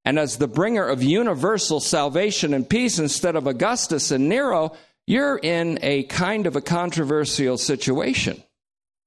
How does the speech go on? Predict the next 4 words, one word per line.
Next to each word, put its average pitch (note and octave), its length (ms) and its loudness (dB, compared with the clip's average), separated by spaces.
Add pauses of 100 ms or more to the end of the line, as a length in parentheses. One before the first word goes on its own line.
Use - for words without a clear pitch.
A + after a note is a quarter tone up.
(2000)
Today, D3 320 2
there's A#2 200 2
similar C3+ 400 0
reasons G2+ 760 0